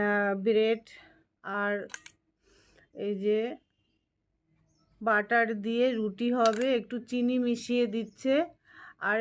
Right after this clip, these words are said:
এদিকে চা, আর এদিকে বিস্কুট। তো এটা আমার ফেভারিট বিস্কুট, এগুলো খুব ভালো লাগে বিস্কুটগুলো খেতে। তো তোমরাও খেও এই বিস্কুটগুলো। এই বিস্কুটটার প্যাকেটটা আমি দেখাচ্ছি, এই যে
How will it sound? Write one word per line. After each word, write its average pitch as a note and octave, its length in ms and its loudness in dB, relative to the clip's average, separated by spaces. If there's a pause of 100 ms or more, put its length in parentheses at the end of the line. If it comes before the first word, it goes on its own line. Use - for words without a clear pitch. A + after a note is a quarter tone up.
এদিকে A#3+ 360 0 (760)
চা, A3+ 180 4 (760)
আর A3+ 100 8 (120)
এদিকে A#3+ 280 -2 (140)
বিস্কুট। G3 520 -4 (540)
তো A#3+ 60 0 (160)
এটা A3+ 180 0 (100)
আমার A#3+ 180 2 (100)
ফেভারিট G#3+ 480 2 (100)
বিস্কুট, G#3+ 380 -4 (100)
এগুলো G#3+ 280 0 (800)
খুব B3+ 140 -4 (140)
ভালো G#3 180 2 (100)
লাগে G#3+ 180 2 (100)
বিস্কুটগুলো G#3+ 560 -2 (120)
খেতে। A3 340 0 (640)
তো G3 80 -8 (160)
তোমরাও G#3 360 2 (140)
খেও A3 220 2 (100)
এই A3 160 2
বিস্কুটগুলো। G#3+ 640 -2 (160)
এই A3+ 60 2 (100)
বিস্কুটটার A3 600 -2
প্যাকেটটা G#3+ 460 -2
আমি A#3+ 100 2 (120)
দেখাচ্ছি, G3 420 -2 (100)
এই F#3 120 2
যে F3 80 -4